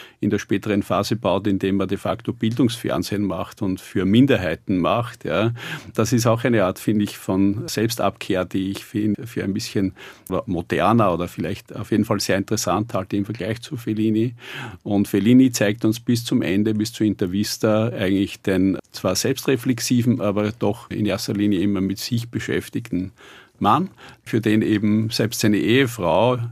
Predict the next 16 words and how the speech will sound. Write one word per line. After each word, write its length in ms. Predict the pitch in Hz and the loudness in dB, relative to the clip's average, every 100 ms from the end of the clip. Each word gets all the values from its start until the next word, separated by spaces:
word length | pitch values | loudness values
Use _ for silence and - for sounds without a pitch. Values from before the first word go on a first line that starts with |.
| - | -8
im 140 | 104 | -8
Zweifelsfall 920 | 107 104 110 127 117 - 101 107 113 117 - - _ | -4 -2 0 0 -2 0 2 2 0 -4 -12 -20 _
macht 340 | - 98 - - | 2 2 2 0
er 120 | 101 | 0
aus 180 | 95 - | 0 -2
den 160 | 104 | -2
Schwierigkeiten, 640 | 98 117 123 117 110 101 107 | 2 2 2 2 0 0 0
die 80 | |
er 80 | 101 | 0
gerade 280 | 92 98 95 | 0 -2 -2
zu 180 | - 95 | -4 -2
Hause 340 | 101 107 113 | -2 0 0
hat, 400 | 107 101 - - _ | 0 -4 -6 -20 _
eben 200 | 110 107 | 0 2
einen 220 | 104 104 | 2 2
Film, 400 | 113 160 185 185 | 2 0 2 -2